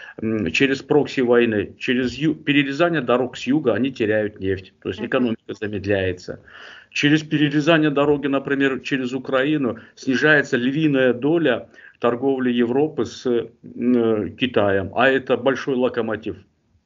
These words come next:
Speaker 1: для развития Китая, то есть увеличивание ресурсов. Таким образом, они, э, ведут так называемую прокси-войну по уничтожению, так скажем, экономической мощи или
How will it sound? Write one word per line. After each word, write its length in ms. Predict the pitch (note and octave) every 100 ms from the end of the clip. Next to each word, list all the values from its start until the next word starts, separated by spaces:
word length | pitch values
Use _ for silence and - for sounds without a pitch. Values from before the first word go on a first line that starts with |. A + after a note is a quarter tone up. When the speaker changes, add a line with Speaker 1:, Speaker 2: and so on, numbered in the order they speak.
| _ _ _ _
Speaker 1:
для 240 | - A2+ A2+
развития 480 | A2+ G#2 A2 A2 G#2
Китая, 460 | A2+ - A2 F#2+
то 140 | F#2 D#3
есть 160 | - -
увеличивание 720 | A#2+ A#2 D3 D3+ C3 B2 A#2+
ресурсов. 540 | A2+ - G2 - - - - - -
Таким 380 | D3 - G#3+
образом, 500 | G3+ F3 D#3 C#3+ B2
они, 380 | B2+ D3 F3+ F#3
э, 380 | - B2+ B2 A#2+ G#2+
ведут 400 | B2 C3 D#3 D3+
так 160 | B2
называемую 760 | B2 A#2 B2 C3 C#3 B2 A#2+ A#2
прокси-войну 880 | - C3+ A#2+ - A2+ A2+ B2 E3+ - - - -
по 160 | D#3 D#3
уничтожению, 1080 | C3+ A#2+ - B2 A#2+ C3 B2 C#3 D#3+ D#3 - - -
так 160 | A2+
скажем, 340 | A2+ G#2+ A2 -
экономической 800 | A#2 C3 C3 D3 D#3+ D#3 - G#2
мощи 340 | G2+ F#2 -
или 420 | - D3 B2+ B2